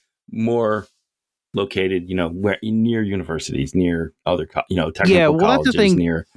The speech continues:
Speaker 2: Yeah, that's
Speaker 1: big
Speaker 2: the funny
Speaker 1: cities, yeah.
Speaker 2: thing, too, about makerspace is it's the, the terminology is, is kind of evolved. Um, you know, a lot of libraries now have what they call a makerspace,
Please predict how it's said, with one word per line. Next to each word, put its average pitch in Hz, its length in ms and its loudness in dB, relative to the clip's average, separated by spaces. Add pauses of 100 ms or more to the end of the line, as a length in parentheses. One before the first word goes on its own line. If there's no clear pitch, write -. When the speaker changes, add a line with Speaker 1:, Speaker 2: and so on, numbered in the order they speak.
(440)
Speaker 2:
Yeah, 160 200 4
that's 196 260 2
Speaker 1:
big 226 80 4
Speaker 2:
the 196 60 2
funny 208 200 4
Speaker 1:
cities, 180 100 2
yeah. 165 60 4
Speaker 2:
thing, 131 80 0 (500)
too, 175 180 6
about 139 200 4
makerspace 123 800 2
is 113 280 -4
it's 127 300 0 (280)
the, 131 360 0 (300)
the 135 160 2
terminology 151 1000 2
is, 107 320 0
is 110 240 0
kind 120 380 2
of 104 220 2
evolved. 101 800 2 (640)
Um, 104 520 2 (260)
you 131 100 4
know, 110 440 4
a 127 80 4
lot 143 240 4
of 131 100 4
libraries 123 760 4
now 104 260 4
have 101 280 0
what 107 160 0
they 104 140 2
call 107 340 2
a 92 40 0
makerspace, 139 1160 2